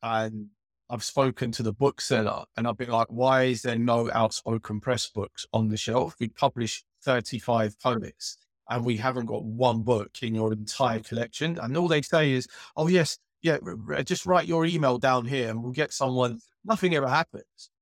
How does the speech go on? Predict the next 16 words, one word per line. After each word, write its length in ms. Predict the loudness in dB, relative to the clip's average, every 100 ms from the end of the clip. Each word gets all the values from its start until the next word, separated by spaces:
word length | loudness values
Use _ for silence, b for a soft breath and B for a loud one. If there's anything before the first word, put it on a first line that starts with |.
| -4
But 80 |
obviously, 380 | 0 2 2 0
every 240 | 0 0 0
publisher 440 | 0 0 -2 -2
wants 360 | -2 -2 -4 -6
their 160 | -4
book 260 | 0 -2 -2 _ -4
on 200 | -2 -2
the 60 |
bookshelf, 640 | -4 -6 -6 -12 -14 _ -20 _ _ -6
but 100 | -2
then 140 | 0
it's 140 | -2 -4
the 100 | -6
bookseller 680 | 0 0 0 0 2 0 -6 -14 _ _ _ _ -4
or 460 | 0 4 4 4